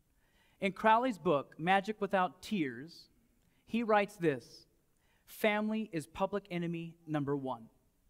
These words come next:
He wants to destroy the nuclear family. He wants to destroy mommy, daddy, and children. He wants it to be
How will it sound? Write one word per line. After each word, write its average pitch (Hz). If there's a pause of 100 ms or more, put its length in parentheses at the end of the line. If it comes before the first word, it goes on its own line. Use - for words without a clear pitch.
(1200)
He 226
wants 220
to 226
destroy 202
the 175
nuclear 196
family. 175 (220)
He 208
wants 220
to 220
destroy 214
mommy, 214
daddy, 202
and 185
children. 160 (640)
He 208
wants 208
it 190
to 208
be 208